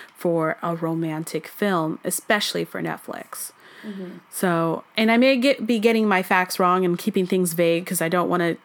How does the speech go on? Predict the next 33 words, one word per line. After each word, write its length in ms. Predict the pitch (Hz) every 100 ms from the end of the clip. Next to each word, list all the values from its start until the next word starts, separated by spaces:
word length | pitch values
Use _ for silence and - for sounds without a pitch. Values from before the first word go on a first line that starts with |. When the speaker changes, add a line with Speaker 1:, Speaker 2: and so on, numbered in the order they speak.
| -
Speaker 1:
you 200 | - 196
know, 120 | 165
start 240 | 156 170 -
lis-, 360 | 170 165 - -
listing 400 | 185 185 - 160
accolades 600 | - - 175 165 160 -
that 200 | 156 -
did 120 | - 185
not 200 | 160 90
exist, 460 | - 190 160 -
but 200 | 147 139
they 140 | - -
should 440 | - - 214 202 - - -
for 120 | - 165
them. 260 | 160 175 - - - -
But 140 | 190
that's 220 | 190 -
why 360 | 208 196 185 -
they're, 280 | 180 185 175
like, 180 | 170 165
my 160 | 180 170
number 280 | 160 160 165
five 500 | - 156 160 165 -
to 100 | 175
get, 240 | 165 147 - -
um, 560 | 190 160 156 156 - - _ -
I 100 | -
grouped 300 | 165 185 170
them 160 | 170 165
together 440 | 170 160 156 175 175
because 360 | 175 - 175
they 140 | 175 -
all 480 | 160 170 180 190